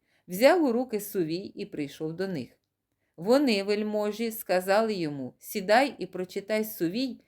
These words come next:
щоб почули ми». І Барух прочитав їм сувій. Коли ж вони почули всі слова із сувою, то, подивившись з острахом один на одного, сказали Барухові:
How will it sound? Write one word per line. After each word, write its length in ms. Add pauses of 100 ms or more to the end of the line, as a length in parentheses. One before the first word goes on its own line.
(140)
щоб 320
почули 520
ми». 280 (380)
І 120
Барух 360
прочитав 680
їм 260
сувій. 500 (380)
Коли 280
ж 100
вони 380
почули 560
всі 240
слова 400
із 340
сувою, 500 (320)
то, 120
подивившись 880
з 220
острахом 680
один 340
на 140
одного, 500
сказали 560
Барухові: 640